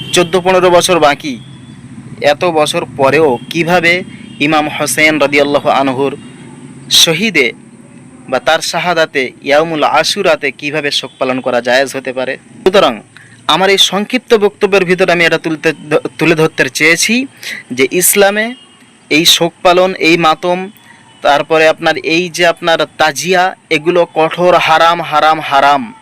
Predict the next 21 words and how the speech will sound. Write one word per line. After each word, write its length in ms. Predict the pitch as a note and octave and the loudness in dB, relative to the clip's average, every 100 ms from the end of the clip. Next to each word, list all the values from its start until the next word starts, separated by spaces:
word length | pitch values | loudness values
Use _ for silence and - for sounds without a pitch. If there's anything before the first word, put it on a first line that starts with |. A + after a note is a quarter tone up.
| - - _ - | -20 -20 _ -4
কোনো 220 | D#3+ E3+ | -2 0
সুন্নি 420 | - E3+ F3 F#3 | -2 -2 -2 0
মুসলমান 540 | F3 E3 F3+ F3+ F3+ - | 0 0 0 2 2 0
এগুলো 340 | - D3+ F3 E3 | -2 -2 2 0
দেখতে 380 | E3+ - - D#3+ | 0 -6 -4 0
পারবে 360 | D#3 D#3 D#3+ | 0 0 -2
না, 220 | E3 F3 - - - - | -2 -4 -6 -18 -16 -4
এই 140 | D#3+ | -4
সমস্ত 440 | E3+ E3+ E3+ - E3+ | -2 -4 -4 -4 -2
কাজে 300 | D#3 D3+ D#3 | -2 -2 -2
সহযোগিতা 640 | D3+ D3+ E3 D#3+ E3 E3 | -4 -4 -6 -6 -4 -4
করতে 340 | E3 D#3+ D#3+ | -4 -4 -4
পারবে 340 | D#3 D#3 D#3 D#3 | 0 0 0 0
না, 160 | D#3+ | 0
এতে 200 | D3 C#3 | 0 -2
উৎসাহ 460 | D#3 E3 - D#3 D#3+ | -2 -2 -4 -2 -2
দিতে 220 | D#3 D#3+ | -2 -2
পারবে 300 | D3 D3 C#3 | 2 2 0
না, 180 | C3+ F2 | -2 -4
হারাম 460 | - C3 C#3 E3+ D3+ | -2 0 2 2 2
হবে। 360 | D3 B2+ A2+ | 0 0 -6